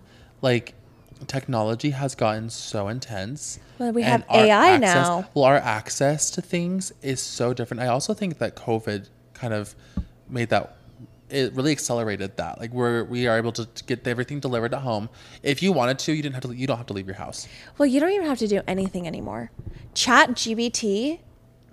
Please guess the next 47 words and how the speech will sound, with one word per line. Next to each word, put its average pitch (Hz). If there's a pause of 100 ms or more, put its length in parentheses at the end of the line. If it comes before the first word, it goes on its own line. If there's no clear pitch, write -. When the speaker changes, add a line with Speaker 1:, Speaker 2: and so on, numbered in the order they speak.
(680)
Speaker 1:
Yeah. 107
Speaker 2:
is -
so -
iconic. 214
Celsius 285
was, 311
like, 302
messing 208
around 202
with 202
it 233
the 240
other 233
day. 247 (200)
He 269
could 294
not 214
be 214
stopped. -
He 247
thought 247
he 277
was 294
the 285 (280)
funniest 214
man. 214 (540)
He 240
was 226
like, 202
"Oh, 214
you 202
need 196
a 202
talk? - (420)
Give 233
me 214
a, 202
a 208
topic." -
Sent -
a 214
whole 185
talk 175
in, 208
like, -
two -
seconds. -